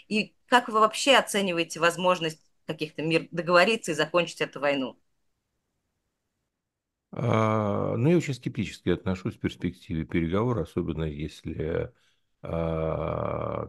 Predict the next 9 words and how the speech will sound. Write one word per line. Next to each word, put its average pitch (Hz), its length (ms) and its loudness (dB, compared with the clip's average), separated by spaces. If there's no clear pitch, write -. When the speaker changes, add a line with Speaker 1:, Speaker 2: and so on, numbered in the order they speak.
Speaker 2:
как - 160 -10
считать, 87 300 -4
что - 120 -10
мотивация 85 520 -2
этих 85 180 -8
переговоров 90 560 0
будет 85 260 -2
создаваться 82 640 -4
изнутри. 85 640 -6